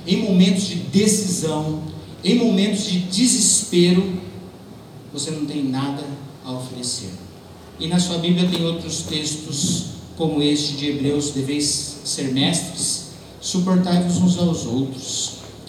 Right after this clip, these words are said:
exortai-vos mutuamente, amai-vos uns aos outros." Faz parte do convívio, faz parte da ajuda, faz parte do crescimento, faz parte do desenvolvimento cristão.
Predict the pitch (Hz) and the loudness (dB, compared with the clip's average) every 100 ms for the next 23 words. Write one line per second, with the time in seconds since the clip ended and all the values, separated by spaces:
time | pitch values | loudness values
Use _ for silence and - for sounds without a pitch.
0 | - 151 151 160 147 147 151 147 139 127 | -6 -2 4 4 2 0 0 2 0 0
1 | 139 - 131 117 117 117 - - - - | 0 0 -2 0 -2 -4 -6 -8 -8 -14
2 | - - - 135 131 135 147 - - 131 | -16 -14 -2 2 4 4 2 -2 -6 -6
3 | 123 117 113 113 123 - - - - - | -6 -6 -6 -4 -4 -6 -8 -8 -8 -8
4 | - - - - - - - - - - | -12 -14 -14 -16 -18 -20 -20 -20 -18 -16
5 | - - - - 226 - 196 175 180 139 | -16 -16 -14 -6 -2 0 0 0 0 -4
6 | 151 143 139 147 147 - 139 135 151 147 | -2 0 2 2 0 -2 -4 -4 -2 -4
7 | - 139 139 139 147 147 113 - - - | -4 -2 -2 -2 -4 -4 -4 -8 -12 -14
8 | - - - 170 - 165 - 135 - 139 | -16 -10 -2 -2 2 0 0 -4 -6 -4
9 | - 139 135 131 131 131 - 139 135 - | -4 0 2 2 -2 -6 -10 -10 -10 -14
10 | - - 131 131 147 147 135 139 139 - | -16 -10 -6 -4 -2 -4 -2 -2 -2 2
11 | 175 147 - 127 120 120 - - - - | 2 4 0 -2 -2 -4 -6 -8 -6 -6